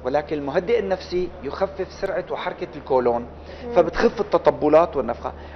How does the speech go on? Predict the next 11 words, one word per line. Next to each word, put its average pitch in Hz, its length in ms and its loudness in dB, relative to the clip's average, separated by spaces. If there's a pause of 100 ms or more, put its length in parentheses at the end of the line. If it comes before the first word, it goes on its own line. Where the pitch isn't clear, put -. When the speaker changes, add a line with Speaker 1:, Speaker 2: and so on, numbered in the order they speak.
(160)
Speaker 1:
اثنين، 226 420 0
بنحط 180 300 0
له 214 120 2
نظام 190 320 2
غذائي 175 440 2
إنه 165 120 -8
شو 208 140 -4
الأكلات 185 360 0
اللي 170 120 0
ما 175 80 2
بتنفخ، 131 560 -2